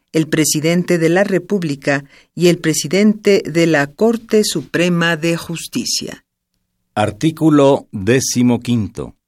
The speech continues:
Speaker 2: Según la reforma sancionada por el artículo tercero del decreto del dieciséis de julio de mil ochocientos sesenta y cuatro, en las elecciones de diputados,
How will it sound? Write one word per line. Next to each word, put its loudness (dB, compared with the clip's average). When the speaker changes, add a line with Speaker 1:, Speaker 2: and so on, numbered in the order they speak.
Speaker 2:
Según 2
la 6
reforma 2
sancionada 0
por -4
el -2
artículo -4
tercero -2
del -2
decreto -4
del -4
dieciséis -4
de -2
julio -2
de -6
mil -4
ochocientos -6
sesenta -6
y -14
cuatro, -2
en 0
las 2
elecciones 2
de 2
diputados, -2